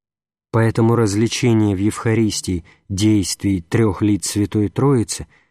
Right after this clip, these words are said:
неправильно и приводит к тупикам. Каждое лицо Святой Троицы действует троично.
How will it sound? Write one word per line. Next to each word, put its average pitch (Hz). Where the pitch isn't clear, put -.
неправильно 110
и 98
приводит 107
к -
тупикам. 98
Каждое 101
лицо 104
Святой 101
Троицы 135
действует 113
троично. 104